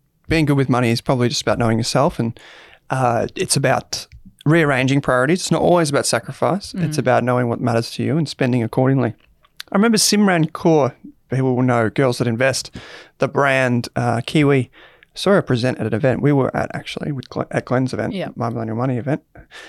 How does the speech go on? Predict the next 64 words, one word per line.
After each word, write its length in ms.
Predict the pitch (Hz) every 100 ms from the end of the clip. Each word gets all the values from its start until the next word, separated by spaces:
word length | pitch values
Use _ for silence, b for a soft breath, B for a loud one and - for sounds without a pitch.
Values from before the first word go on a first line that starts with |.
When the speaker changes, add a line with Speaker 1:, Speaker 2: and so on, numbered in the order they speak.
| B B
Speaker 1:
Um, 520 | 143 135 131 131 131 - _ _ -
and 100 | 156
she 100 | -
said, 220 | 151 160 143
"There's 120 | 165
no 80 | 156
such 180 | 151
thing 100 | 156
as 80 | 135
a 40 | 127
guilty 240 | 131 135
pleasure, 380 | - 143 135 123 - - _
because 480 | 143 - 127 - - _ _ _ -
if 260 | 131 -
it's, 260 | 139 - 147
uh, 180 | 131 127
if 80 | 139
it's 100 | -
something 180 | 156 143
that 80 |
you 100 | 131
want 360 | 127 131 196 - -
and 160 | 123 127
you've 120 | -
budgeted 340 | 127 123 123
for 200 | - 131
it, 40 | 127
you 60 |
shouldn't 220 | - 123
feel 120 | 117 113
guilty 280 | 104 -
about 180 | 131 -
spending 300 | - - 82
on 80 | -
it." 640 | _ _ _ _ B B B B B B B
So 280 | - 190 - - _ _ _ _
we're 100 | 147
gonna 120 | 165
go 40 | 147
through 160 | 143
a 20 | 139
list 140 | -
of 40 |
ten. 340 | - 131 202 262 _ _
Speaker 2:
They're 120 | 190
not 200 | 180 214 -
always 320 | 208 202 185
things 280 | 196 202 -
that 80 |
you're 60 | -
gonna 180 | 175 175
get 160 | 165
a 40 | 156
financial 640 | - 160 165 165 185 190
return 420 | 170 170 - 160 165
from. 340 | 165 220 311
You 100 | 190
might 220 | 160 160
get 120 | 180
a 40 | 160
memory 460 | 165 190 202 185
return 500 | 156 156 - 143 110
or 180 | 151 156
a 100 | 156